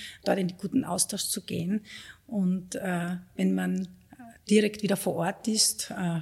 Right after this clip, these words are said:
Stationsluft unter Anführungszeichen, äh, schnuppert, merkt man, und die Begegnungen auch, die vor Ort, äh, da sind, äh, kommt es auch immer wieder, dass der direkte Kontakt schon fehlt.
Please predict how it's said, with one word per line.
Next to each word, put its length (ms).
Stationsluft 1600
unter 260
Anführungszeichen, 1080
äh, 280
schnuppert, 760
merkt 320
man, 180
und 280
die 60
Begegnungen 720
auch, 240
die 180
vor 200
Ort, 340
äh, 360
da 260
sind, 460
äh, 240
kommt 340
es 140
auch 120
immer 300
wieder, 440
dass 520
der 80
direkte 420
Kontakt 500
schon 280
fehlt. 420